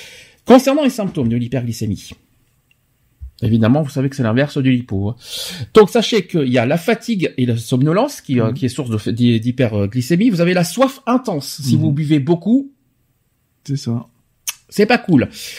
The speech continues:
Speaker 1: Vous avez également un amaigrissement malgré un appétit conser-, conservé. Ah, tiens.
Speaker 2: Mhm.
Speaker 1: Peut-être à vérifier chez quelqu'un en particulier.
Speaker 2: Ouais, peut-être.
Speaker 1: Peut-être.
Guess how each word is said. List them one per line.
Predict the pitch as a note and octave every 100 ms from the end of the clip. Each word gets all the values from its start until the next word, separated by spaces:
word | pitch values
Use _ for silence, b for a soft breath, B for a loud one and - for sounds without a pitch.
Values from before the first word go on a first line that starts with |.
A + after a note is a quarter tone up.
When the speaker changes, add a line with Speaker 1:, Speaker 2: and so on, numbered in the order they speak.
| B B B2+
Speaker 1:
Vous | - G#3+
avez | C#4+ C4
également | G3 G3 A3 B3
un | D#3 F3+
amaigrissement | C4+ B3+ G#3 A3+ - A#3+
malgré | G#3+ G#3 F#3+ A#3
un | - E3+
appétit | F3 F#3 B3
conser-, | - B3 G#3 G3+ F3 -
conservé. | A3 A3+ D#3+ C3 -
Ah, | F#3 - _ _ _
tiens. | E3 G3+ - _ -
Speaker 2:
Mhm. | B2 A#2+ A2+ E3 - _ _ _ _ _ _ _ _
Speaker 1:
Peut-être | A2+ B2 B2
à |
vérifier | C3 C3+ C3+ D3
chez | C3+ C#3+
quelqu'un | C#3 C#3
en |
particulier. | C#3 C3 C#3 C#3 D#3 C#4 D#3 D#3 C3+ B A3 _ _ - C3+
Speaker 2:
Ouais, | A2+ A2+ A#2
peut-être. | - B2+ B2 - _ -
Speaker 1:
Peut-être. | D#3+ D3 A#2+ C#3 -